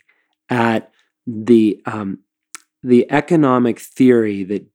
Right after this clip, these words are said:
shaped culture and governments and nations through the late nineteen hundreds. And it was the invisible hand, and it was the idea of supply and demand, and these s-,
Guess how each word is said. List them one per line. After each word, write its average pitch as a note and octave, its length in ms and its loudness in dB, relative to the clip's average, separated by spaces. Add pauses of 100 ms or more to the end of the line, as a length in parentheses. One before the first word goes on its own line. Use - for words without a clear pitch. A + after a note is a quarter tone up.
(100)
shaped - 720 0
culture G#2 720 -2 (340)
and G2+ 280 -8
governments A2 880 -2
and G2+ 300 -8
nations A2 800 -2
through B2 720 2
the A#2 100 -2
late G#2+ 200 -2
nineteen G#2 320 -10
hundreds. B2 540 -4 (640)
And B2 200 -2
it A2 80 -2
was A2+ 100 -4
the A#2 160 2
invisible A2+ 480 0
hand, A2+ 540 -4
and G#2+ 120 -12
it - 80 -10
was G#2 300 -10 (160)
the A#2 160 2
idea G#2+ 460 0
of G2+ 200 -8
supply A2 360 -6
and G#2+ 80 -2
demand, B2 440 0
and A2 200 -2
these G#2+ 320 -2
s-, - 260 -8